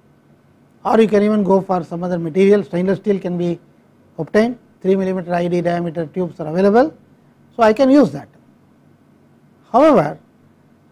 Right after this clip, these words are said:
I have to make arrangement for the pressure taps at one point six eight or one, uh, roughly one point seven meters interval. I have to make the pressure drop measurement across that length, so that you get a value of delta P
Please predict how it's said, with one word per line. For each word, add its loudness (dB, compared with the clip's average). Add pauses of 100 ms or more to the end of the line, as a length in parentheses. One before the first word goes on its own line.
(140)
I -4
have 2
to 0
make 4 (260)
arrangement 2
for 2 (140)
the -4
pressure 0
taps 0 (580)
at 0
one 4
point 6
six -6
eight 2
or 2
one, -2
uh, 4
roughly 4
one 2
point 0 (200)
seven 2
meters -2 (380)
interval. 2 (440)
I -4
have -4
to -4
make -4
the -4
pressure -8
drop -4
measurement -6
across -10
that -2
length, -2 (180)
so -2
that 2
you 0
get 2
a 2
value 0
of 0 (240)
delta 0
P -2